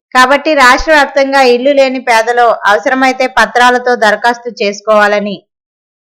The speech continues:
అధికారులు సూచిస్తున్నారు. ఒకవేళ ఎవరికైనా సొంత స్థలం ఉంటే, ఇల్లు కట్టుకోవాలని ప్లాన్ చేస్తుంటే, వారు ఆ స్థలం డాక్యుమెంట్లను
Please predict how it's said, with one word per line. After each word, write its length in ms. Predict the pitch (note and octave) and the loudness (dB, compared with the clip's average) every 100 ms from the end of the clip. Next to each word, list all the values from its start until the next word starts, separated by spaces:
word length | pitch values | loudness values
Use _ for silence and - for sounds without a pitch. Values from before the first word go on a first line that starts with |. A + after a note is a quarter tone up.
| - | -6
అధికారులు 540 | G#3+ C4 C#4+ C4+ C4 | -4 0 0 2 0
సూచిస్తున్నారు. 840 | C4+ A#3+ G#3 G#3 G#3 F#3+ F#3 E3+ - G3 _ _ _ _ _ _ _ G#3 | -2 -4 -6 -8 -6 -4 -2 -4 -8 -20 _ _ _ _ _ _ _ -4
ఒకవేళ 420 | A3+ B3+ C4 C#4+ | 0 2 4 4
ఎవరికైనా 600 | B3+ B3 C4 C#4+ C4+ C#4 | 2 2 0 0 0 0
సొంత 280 | C#4 A3+ B3 | -2 -4 -4
స్థలం 440 | B3+ C4 B3 A#3+ | -2 0 0 0
ఉంటే, 440 | A3 G#3 A3+ G3 - | -2 -2 -2 -2 -4
ఇల్లు 200 | G#3+ B3+ | -4 -2
కట్టుకోవాలని 840 | C#4 A#3+ C4+ B3 A#3+ A#3+ A#3+ A#3+ | 0 0 0 2 4 4 2 -2
ప్లాన్ 480 | A#3 A#3 G#3+ A#3 A#3+ | -2 2 2 2 0
చేస్తుంటే, 760 | A3+ A3+ A3 G#3 G#3 F#3 - _ _ _ _ _ _ _ _ - | -4 -4 -6 -2 0 0 -2 _ _ _ _ _ _ _ _ -2
వారు 220 | A#3 B3+ | 2 4
ఆ 180 | C4 B3+ | 4 2
స్థలం 420 | B3+ A#3+ A#3 C#4 | 2 0 0 2
డాక్యుమెంట్లను 1040 | B3 A3+ A#3+ B3+ B3 A#3 A#3+ A#3 A3+ A3+ | 2 2 0 -4 -4 -2 -4 -2 -6 -10